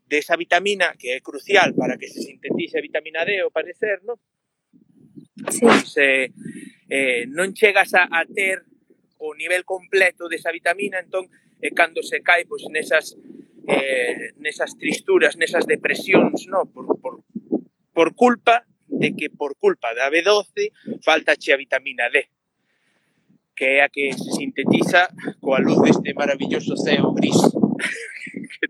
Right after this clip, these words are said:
Speaker 1: temos, que temos hoxe na Lobeira. Mm, gústame moito o tema da nutrición, pero imos darlle un volco a todo isto.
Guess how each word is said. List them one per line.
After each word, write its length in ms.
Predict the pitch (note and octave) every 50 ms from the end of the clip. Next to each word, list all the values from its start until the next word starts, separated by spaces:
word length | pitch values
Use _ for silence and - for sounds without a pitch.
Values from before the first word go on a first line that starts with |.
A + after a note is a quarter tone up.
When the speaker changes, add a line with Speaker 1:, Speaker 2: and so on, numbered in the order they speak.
| _
Speaker 1:
temos, 400 | _ - D#3 - G#3+ G#3+ G#3+ G#3 - - - - - - - - A#3+ - - -
que 80 | - E3 -
temos 380 | - - G3+ F#3 E3 _ - - -
hoxe 300 | F#3+ F#3+ - - - D#3 D#3+
na 140 | D#3 D3 C#3
Lobeira. 400 | C3 B2+ B2 A#2+ A#2 A#2 A2+ G#2+ - - - - - - - - - - - - _ _ _ _ _ _ -
Mm, 720 | G#3 G#3+ G#3+ G#3 G#3 G3+ G3 F#3+ F#3 F3+ E3+ E3 D#3+ D3 - _ _ _ _ _ _ _ _ _ _ _ _ _ _ _ -
gústame 320 | A#3+ C4 - C#4 C4+ C4
moito 320 | A3 F3 D#3 C#3 - D#3
o 80 | D3 C#3+
tema 220 | F3 F3 F3 E3+ E3
da 80 | D#3+ D#3 D#3+
nutrición, 720 | E3+ - - F3 E3+ _ - A#3 A3+ A3 G#3+ G#3 G3+ G3+ _ _ _ _ _ _ _ _ _ -
pero 380 | - C4+ B3+ A#3+ A#3 A#3+ _ _ -
imos 260 | A3 A3+ G#3+ G3+ F#3
darlle 320 | E3 G#3 G3 F#3+ F#3 - F#3+
un 140 | G3 G3 F#3+ F3+
volco 420 | G#3 G#3+ G3 F3 D#3+ _ - F3 F#3 - C4 C4+ - _ _ - - - - - - - - - - - _ _ _ _ -
a 60 | C#3+ -
todo 240 | - D#3 D#3 E3 F#3
isto. 380 | G#3 G3 - _ - F3 F3+